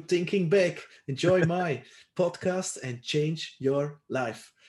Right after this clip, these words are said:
Speaker 1: Something
Speaker 2: I might,
Speaker 1: like
Speaker 2: I might
Speaker 1: that.
Speaker 2: have to do season three, or I'll, or I'll hire a rapper to do it. <laughs>
Speaker 1: Come on.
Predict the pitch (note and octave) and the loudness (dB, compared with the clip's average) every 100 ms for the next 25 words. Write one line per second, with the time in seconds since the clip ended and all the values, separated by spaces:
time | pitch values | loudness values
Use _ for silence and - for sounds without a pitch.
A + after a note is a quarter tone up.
0 | _ - D3 D3 C#3 B2 B2 C3 A#2 G#2+ | _ -4 -2 0 0 0 2 2 0 -4
1 | _ _ A2 G2 - A2 G2+ F#2+ G2 F#2 | _ _ -4 -4 -4 -4 -2 -4 -2 -4
2 | F2 A2+ C3+ A#2 A2 G#2 G2 G2 G2 F2+ | -2 0 2 2 0 0 0 -2 -2 -2
3 | G#2+ G2 F#2 E2+ F2 E2+ E2+ F#2 F#2 E2+ | -2 -2 -6 -10 -10 -8 -8 -6 -6 -6
4 | - - _ _ _ _ B2+ _ B2 A#2 | -8 -12 _ _ _ _ -14 _ -2 -2
5 | G#2+ G2+ | -2 -4